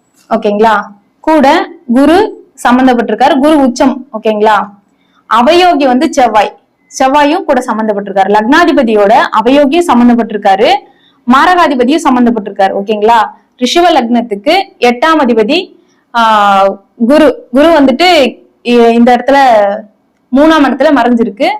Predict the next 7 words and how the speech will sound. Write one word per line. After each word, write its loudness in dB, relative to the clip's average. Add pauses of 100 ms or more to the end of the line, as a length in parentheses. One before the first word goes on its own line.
(680)
இவர் 4
வந்துட்டு, 0 (640)
ஆஹ், 0
குரு 4 (140)
வந்து 2 (680)
எட்டு -2
குடையவர் 2